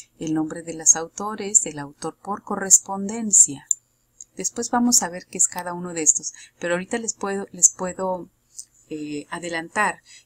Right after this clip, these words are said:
que el autor por correspondencia tiene la misma relevancia o importancia que el primer autor de un artículo, porque es el que se encarga, pues, de todo el manejo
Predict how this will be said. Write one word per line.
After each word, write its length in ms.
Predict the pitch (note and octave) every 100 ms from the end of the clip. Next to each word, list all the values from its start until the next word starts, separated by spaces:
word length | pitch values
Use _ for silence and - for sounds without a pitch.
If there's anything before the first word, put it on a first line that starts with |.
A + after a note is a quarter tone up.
| _
que 100 | -
el 60 | E3+
autor 320 | E3+ - G3
por 220 | - B3
correspondencia 880 | - G#3+ G3 - F3+ F3 F3+ - G#3
tiene 560 | - G3 F#3+ F#3+ G3+ -
la 200 | - E3
misma 380 | F3 F3+ - G#3
relevancia 920 | G3+ F#3+ F3+ F3+ F3 F3 F3 F#3 E3+ -
o 180 | F3 F3
importancia 920 | F#3+ - G3 - E3+ E3 - F3 E3 _ - - _ -
que 140 | F3
el 100 | E3
primer 400 | - E3 E3 E3
autor 380 | E3+ E3 E3 D#3
de 100 | E3
un 100 | D#3+
artículo, 640 | D3+ - B3 B3 D#3+ C#3+ - _ - _ -
porque 440 | E3 - - D#3
es 140 | D#3+ F#3
el 120 | F3+
que 140 | -
se 160 | F3+ F3+
encarga, 680 | F3 F#3 G#3 G3 F3 F3 F3
pues, 360 | D#3 D#3+ - - - _
de 160 | - D#3
todo 340 | - D#3 D#3
el 100 | E3+
manejo 720 | F3+ F3 F3+ F3 E3+ F3+ F3+